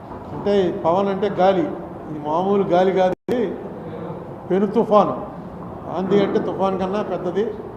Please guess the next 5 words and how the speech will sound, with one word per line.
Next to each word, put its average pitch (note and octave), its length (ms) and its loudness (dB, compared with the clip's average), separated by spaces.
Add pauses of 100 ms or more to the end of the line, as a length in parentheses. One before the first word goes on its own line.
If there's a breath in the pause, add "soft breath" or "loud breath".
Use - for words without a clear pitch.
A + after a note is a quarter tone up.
(460)
ఉప్పెనలు, G3 720 2 (320)
మన E3+ 120 -4
దిరిసే F3 380 0
ఉప్పెన F3+ 460 -2 (960)
అలాంటిదన్నమాట. D#3 580 0